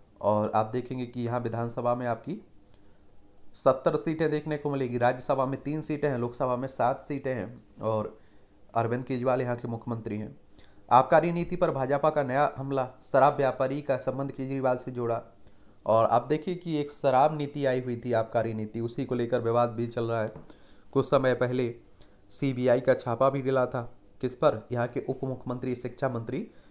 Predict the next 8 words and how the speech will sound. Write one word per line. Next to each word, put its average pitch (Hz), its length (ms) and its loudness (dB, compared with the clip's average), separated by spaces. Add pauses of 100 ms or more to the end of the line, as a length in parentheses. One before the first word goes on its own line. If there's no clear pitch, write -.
(160)
मनीष 131 200 2
सिसोदिया 123 500 2
पर, 104 300 -2 (460)
सेंट्रल 123 380 4
ब्यूरो 123 260 4
of 127 280 4
इन्वेस्टिगेशन 120 720 0
का। 113 280 -8